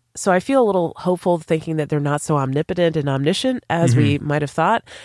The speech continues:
Speaker 1: But then again, there do seem to be just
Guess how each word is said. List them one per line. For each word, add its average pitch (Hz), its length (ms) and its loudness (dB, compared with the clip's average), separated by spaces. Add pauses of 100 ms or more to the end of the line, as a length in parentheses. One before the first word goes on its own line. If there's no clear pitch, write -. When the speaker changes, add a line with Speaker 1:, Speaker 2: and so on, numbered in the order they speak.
(160)
Speaker 1:
But 180 100 0
then 214 160 2
again, 190 600 2 (100)
there 165 220 2
do 185 280 0
seem 185 300 -4
to 165 140 -4
be 143 480 0
just 156 200 0